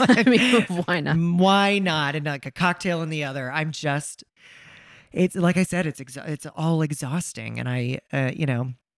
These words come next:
Speaker 2: and it's hard to be jovial about this stuff. I mean, our future is, it hangs in the balance at this point.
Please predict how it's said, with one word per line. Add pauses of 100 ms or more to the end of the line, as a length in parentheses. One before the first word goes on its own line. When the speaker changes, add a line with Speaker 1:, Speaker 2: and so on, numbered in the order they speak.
(240)
Speaker 2:
and
it's
hard
to
be
jovial
about
this
stuff.
I
mean,
our
future
is, (260)
it
hangs
in
the
balance
at
this
point.